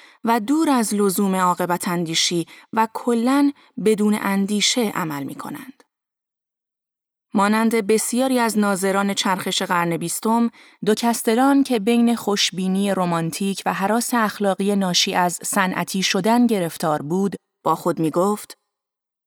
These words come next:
«آیا فکر نمی کنید که این نفوذ عظیم ماشینگرایی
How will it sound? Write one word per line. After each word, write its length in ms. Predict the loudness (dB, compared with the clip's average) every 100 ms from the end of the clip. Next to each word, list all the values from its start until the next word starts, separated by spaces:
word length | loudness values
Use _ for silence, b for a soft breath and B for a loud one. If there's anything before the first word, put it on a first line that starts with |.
| -6
«آیا 180 | -4 -2
فکر 320 | -2 -2 2
نمی 240 | 4 4
کنید 360 | 4 0 0 -2
که 120 | -4
این 320 | -2 0 0
نفوذ 340 | 0 -2 -2 0
عظیم 480 | 0 0 0 0
ماشینگرایی 920 | 0 0 0 0 0 0 0 0 -2